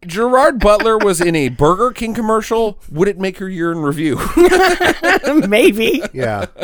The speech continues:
Speaker 2: Probably, yeah. I mean,
Speaker 1: Like,
Speaker 2: depends. If it's an extended commercial, I can count it, right?
Speaker 1: They,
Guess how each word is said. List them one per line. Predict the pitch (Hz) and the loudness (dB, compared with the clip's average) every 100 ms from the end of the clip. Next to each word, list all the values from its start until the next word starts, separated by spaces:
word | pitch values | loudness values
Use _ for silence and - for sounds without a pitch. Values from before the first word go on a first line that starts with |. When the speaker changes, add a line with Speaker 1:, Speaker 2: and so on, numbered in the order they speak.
| - - 466 | -6 -4 0
Speaker 2:
Probably, | 302 359 302 269 269 285 | 2 2 2 0 2 4
yeah. | 285 311 | 4 4
I | 190 180 | 4 2
mean, | 226 220 220 269 226 | 2 0 -2 -10 -6
Speaker 1:
Like, | 208 214 | 0 2
Speaker 2:
depends. | 240 240 190 196 | 4 4 2 -4
If | 196 | -4
it's | 202 | -4
an | 202 196 | -2 -2
extended | 202 - 285 254 226 | -2 0 2 2 0
commercial, | 247 285 285 202 185 | 0 2 2 2 4
I | 156 | 2
can | 175 165 | -2 -2
count | 247 269 165 | 0 2 0
it, | |
right? | 160 185 - | 0 4 4
Speaker 1:
They, | 262 | 2